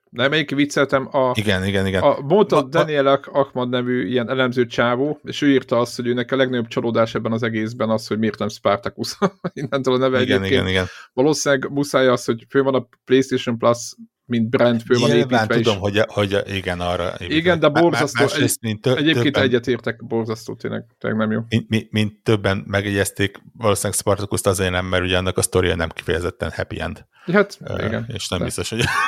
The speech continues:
Speaker 2: <laughs> azzal kéne azonosítani. Ö, na, tehát azt mondom, hogy, hogy, hogy egy, egy csak
Speaker 1: Igen.
Speaker 2: PlayStation tulajnak ez egy tök jó választás. Én azt tippelem, hogy ugyanúgy lesz benne Day One megjelenés. Nagyon remélem, hogy itt nem lesz az az agresszív exkluzivitási,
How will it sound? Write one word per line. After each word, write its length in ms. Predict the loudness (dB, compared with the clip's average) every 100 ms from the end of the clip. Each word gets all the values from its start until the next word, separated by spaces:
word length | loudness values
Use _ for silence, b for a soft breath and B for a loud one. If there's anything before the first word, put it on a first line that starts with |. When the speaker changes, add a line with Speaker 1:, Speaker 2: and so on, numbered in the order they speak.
| -4
Speaker 2:
<laughs> 300 | -2 0 0
azzal 280 | -2 2 2
kéne 240 | 2 0
azonosítani. 760 | 2 0 -2 -4 -8 -12 -8 -8 -8 _ B B B B B B
Ö, 480 | 2 4 6 6 4 2 -6 _ _ _
na, 300 | 0 2 2
tehát 160 | 4 4
azt 140 | 2
mondom, 200 | 4 2
hogy, 120 | 2
hogy, 220 | 0 -2 -2
hogy 200 | 0 0 0
egy, 220 | -4 -4 -6
egy 160 | -6 -2
csak 220 | 2 4
Speaker 1:
Igen. 140 | 6
Speaker 2:
PlayStation 480 | 4 4 2 -2 -2
tulajnak 500 | -2 0 2 0 -2 _
ez 180 | 0 2
egy 160 | 2 -4 _ _ _
tök 220 | -2 -2
jó 140 | -4
választás. 640 | 0 2 0 0 -4 -4 -8
Én 140 | -4 -2
azt 180 | -2
tippelem, 380 | -2 -4 -2 -2
hogy 160 | -2 -2
ugyanúgy 540 | 0 0 -2 -6 -8
lesz 240 | -2 -2 -2
benne 260 | -6 -6
Day 260 | -4 -2 -2
One 180 | -4 -4
megjelenés. 720 | -4 -2 -2 -4 -4 -6 -6 B B -12
Nagyon 460 | -2 2 2 2
remélem, 500 | 2 0 0 -2 -2 -4
hogy 220 | -8 -8
itt 140 | -6
nem 220 | -2 -2
lesz 180 | -2 -4
az 100 | -4
az 120 | -4
agresszív 580 | -2 0 0 0 -2 -6 -4
exkluzivitási, 1160 | -4 -4 -4 -4 -6 -4 -2 0 0 -2 -4